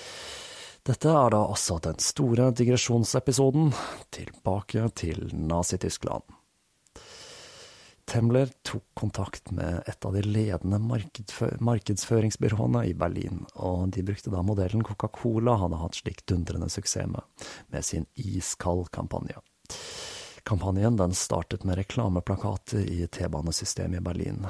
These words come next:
med det karakteristiske Pervitin-logoet og symptomene preparatet kunne kurere. Dårlig sirkulasjon, lav energi, depresjon.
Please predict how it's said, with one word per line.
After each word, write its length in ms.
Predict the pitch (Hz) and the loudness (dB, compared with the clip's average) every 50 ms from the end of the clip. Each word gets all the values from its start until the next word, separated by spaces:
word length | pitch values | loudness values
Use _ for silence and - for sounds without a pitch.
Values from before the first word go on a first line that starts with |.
| - - 82 | -8 -8 -6
med 380 | 80 87 87 85 85 85 87 85 | -4 -2 -2 0 0 0 0 0
det 80 | 92 - | -2 -2
karakteristiske 840 | - 98 - 90 - - 110 98 92 - - - 101 - - 113 110 | -2 -2 -2 -2 -2 -2 -2 -2 -2 -4 -4 -6 -6 -4 -4 -4 -4
Pervitin-logoet 1300 | - 98 98 101 104 - - - 110 98 101 104 101 104 107 104 110 110 117 117 107 - - - - - | -2 -2 -2 -2 -2 -2 -2 -2 0 2 2 2 2 2 2 2 2 2 4 2 2 0 -4 -8 -12 -12
og 140 | - 104 - | -10 -8 -6
symptomene 720 | - - 87 - - - - 101 98 95 98 95 104 104 | -4 -4 -4 -6 -6 -4 -4 -2 0 0 2 2 2 2
preparatet 640 | 95 - 87 - - 92 - - - - - 98 - | 2 2 0 -2 -2 -2 -2 -4 -4 -4 -6 -6 -6
kunne 180 | - 92 95 92 | -4 -4 -4 -2
kurere. 460 | - 92 92 92 - - - - - - _ _ _ - - - - - - - - - - - - - - - - - | -2 -2 0 0 0 -2 -2 -4 -6 -8 _ _ _ -20 -18 -18 -18 -18 -16 -16 -18 -18 -18 -16 -16 -18 -18 -16 -6 -2
Dårlig 320 | - 95 90 87 85 87 | 0 0 0 0 0 -2
sirkulasjon, 800 | - - 104 95 - - 104 101 95 - - 107 98 98 98 92 82 - - - - - 80 | 0 -2 -2 -2 0 0 2 2 2 2 0 0 0 0 0 0 -2 -4 -6 -8 -6 -4 -2
lav 320 | 78 76 76 80 80 82 | -2 -2 -2 -2 0 0
energi, 560 | 80 78 78 80 80 - 80 85 87 87 92 - - - - - | 0 0 0 -2 -2 0 0 0 0 -2 -4 -8 -10 -14 -14 -12
depresjon. 720 | 98 - - - - - 104 98 - 101 101 101 113 123 | -10 -10 -8 -6 -6 -6 -6 -6 -6 -6 -6 -6 -8 -10